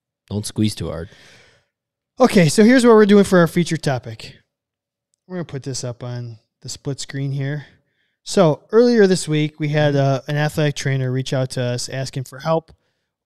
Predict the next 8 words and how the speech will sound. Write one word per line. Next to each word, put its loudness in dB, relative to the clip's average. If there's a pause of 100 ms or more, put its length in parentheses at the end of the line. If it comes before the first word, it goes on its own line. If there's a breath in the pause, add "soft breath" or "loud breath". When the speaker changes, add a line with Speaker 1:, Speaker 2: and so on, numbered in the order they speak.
(240)
Speaker 2:
We, 0
um, -2 (240)
we -4
put 0
the -2
email, 0 (760)
um, -6 (340)
up, -6